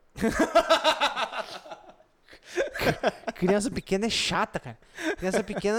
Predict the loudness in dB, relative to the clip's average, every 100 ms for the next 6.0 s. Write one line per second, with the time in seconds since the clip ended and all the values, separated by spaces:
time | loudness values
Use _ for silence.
0 | -2 -2 -4 -2 -4 -8 -8 -6 -8 -10
1 | -12 -8 -8 -8 -4 -2 -2 -2 -10 -12
2 | -16 -16 -16 -16 -10 -6 -6 -6 -10 -4
3 | 0 2 0 -2 -6 -4 -6 -6 -12 -8
4 | -6 -2 0 -2 -6 -2 4 4 4 0
5 | -2 -2 -4 -4 -4 0 2 4 2